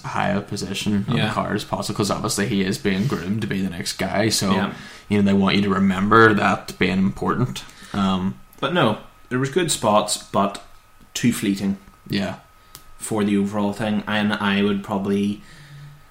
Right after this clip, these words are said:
Speaker 2: I would probably put this as a two out of five for, for enjoyment.
Speaker 1: Yeah, I mean,
Speaker 2: Out of, if I look at how I've rated things throughout the, the rest of this card,
Speaker 1: Yeah.
Speaker 2: it has to go down to a
Speaker 1: Yeah.
Speaker 2: two out of five.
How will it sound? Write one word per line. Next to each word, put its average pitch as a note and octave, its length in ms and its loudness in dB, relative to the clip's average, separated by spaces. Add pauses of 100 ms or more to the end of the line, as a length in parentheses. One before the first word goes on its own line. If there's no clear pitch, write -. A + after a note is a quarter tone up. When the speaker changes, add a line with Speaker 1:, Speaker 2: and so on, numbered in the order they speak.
(420)
Speaker 2:
I - 160 -8
would D3 120 0
probably A2+ 220 -6
put G2+ 200 -12
this G2 220 -6
as F#2+ 80 -8
a F#2+ 80 -8
two G#2+ 300 -4
out C3 80 -2
of C#3+ 80 -4
five D3 400 -6 (680)
for, G#2+ 360 -2 (200)
for - 180 -4
enjoyment. A2 480 0 (460)
Speaker 1:
Yeah, A#3 600 10 (260)
I C3+ 60 0
mean, C#3+ 480 8 (160)
Speaker 2:
Out B2 120 4
of, A#2+ 140 0
if - 220 -2
I D3 140 4
look D3 320 4
at A2 120 -4
how B2 160 0
I've G#2 360 2
rated F#2+ 320 -4
things F#2+ 420 -4
throughout G2 360 -6
the, E2 160 -8 (220)
the G2 140 -2
rest F#2+ 340 -2
of F#2+ 60 -2
this F#2+ 160 -2
card, G2 500 0 (140)
Speaker 1:
Yeah. G#2+ 340 0 (280)
Speaker 2:
it A2 80 -2
has A2 280 2
to G#2 80 -8
go G2+ 120 2
down G2+ 500 -2 (100)
to G#2+ 80 -2
a - 20 0
Speaker 1:
Yeah. G2 40 -4 (160)
Speaker 2:
two C3 200 0 (760)
out G2+ 100 -2
of G#2 100 -2
five. B2 440 -4